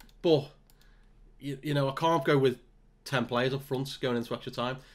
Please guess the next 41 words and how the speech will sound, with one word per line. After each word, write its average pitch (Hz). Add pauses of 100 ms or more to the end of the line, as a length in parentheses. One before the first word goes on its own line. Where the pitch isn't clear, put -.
There's 143
six -
minutes 196
of 156
added 143
time. 147 (540)
Jedson, 147 (280)
don't 156
do 139
this 131
to -
me. 127 (100)
Do 180
not 180
do 147
this 143
to 160
me. 147 (600)
Chiquinho, 147 (680)
Yaremchuk, 143 (1040)
Mario, 147 (560)
Chiquinho. 143 (480)
But 139
he's 139
picked 165
up 151
by 156
Maitland-Niles. 147
Maitland-Niles 165
to 175
Bailey. 165 (140)
Bailey 175
plays 147
it 131
through. 139
I 139
thought 127
we 117
were 113
in 120
then. 127